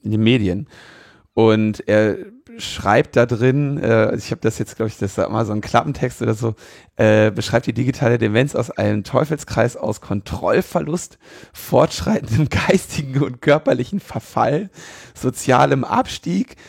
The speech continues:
Vereinsamung, Stress und Depression. Und das schränkt die Lebensqualität ein und führt zu einem um einige Jahre früheren Tod.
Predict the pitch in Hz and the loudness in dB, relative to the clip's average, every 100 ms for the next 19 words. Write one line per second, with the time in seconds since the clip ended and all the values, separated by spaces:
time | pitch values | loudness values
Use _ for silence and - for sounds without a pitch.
0 | - - - 110 160 185 160 160 165 262 | -20 -4 -2 2 2 2 2 2 2 -2
1 | 208 - - - 180 - - 143 - 147 | -4 -8 -4 0 0 0 -6 -6 -4 -6
2 | - 131 - 202 202 98 - 180 _ _ | -4 -6 -4 -4 -4 -6 -8 -12 _ _
3 | _ - - - - 113 127 - 120 135 | _ -20 -20 -20 -8 0 0 0 0 0
4 | 143 127 120 151 180 170 - 143 139 196 | 0 -2 2 4 2 -4 -2 -2 0 -2
5 | - - 127 139 131 120 - 277 _ - | -2 2 2 2 -4 -4 -4 -4 _ -6
6 | - - 131 135 127 120 - 139 180 196 | -2 2 2 0 -4 -4 0 2 2 0
7 | 196 175 - 117 120 131 151 196 - 123 | -2 -4 0 2 2 0 -6 -6 -10 -2
8 | 123 123 123 120 - 120 - | 0 0 -2 -8 -8 -10 -10